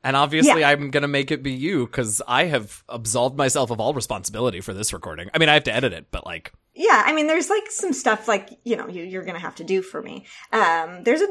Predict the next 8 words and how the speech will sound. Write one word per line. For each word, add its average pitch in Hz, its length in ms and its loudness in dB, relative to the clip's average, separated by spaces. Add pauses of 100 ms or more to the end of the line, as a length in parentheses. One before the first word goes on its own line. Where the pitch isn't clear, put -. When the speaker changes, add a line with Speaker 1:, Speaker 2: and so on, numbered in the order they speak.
Speaker 2:
there's, 339 240 2
like, 202 140 -4
lists 175 420 -6
and 175 160 -6
things. - 360 -10
Speaker 1:
Mm. 240 180 2 (240)
Speaker 2:
Um, 226 500 4
Speaker 1:
Mm-hmm. 208 100 -6